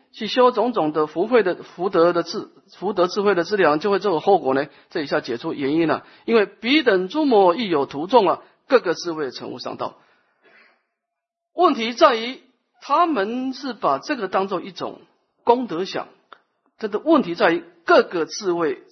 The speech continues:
成无上道。我们简单解释一下哈，不是说你一个菩萨修行者，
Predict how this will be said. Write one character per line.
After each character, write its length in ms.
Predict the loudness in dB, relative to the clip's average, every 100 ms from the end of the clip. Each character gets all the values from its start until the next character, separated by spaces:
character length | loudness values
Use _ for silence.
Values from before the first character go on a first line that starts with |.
| -12
成 180 | -8 -8
无 140 | -10
上 180 | -12 -12
道。 200 | -12 -14 _ _ _ _ _ _ _ _ _ _ _ _ _ _ _ _ _ _ _ _ _ _ _ _ _ _ _ _ _
我 80 | -14
们 120 | -10
简 80 | -6
单 140 | -6
解 160 | -6 -8
释 120 | -8
一 60 | -8
下 180 | -8
哈， 200 | -10 -10 -14 _ _ _ _ _ _ _ _ _ _ -20 -20 _ _ _ _ _ _ _ -8
不 120 | -6
是 120 | -4
说 220 | 0 2
你 160 | 2 -2
一 100 | -4
个 140 | -6
菩 180 | -6 -6
萨 180 | -2 -2
修 200 | -2 -4
行 220 | -4 -10
者， 320 | -6 -8 -8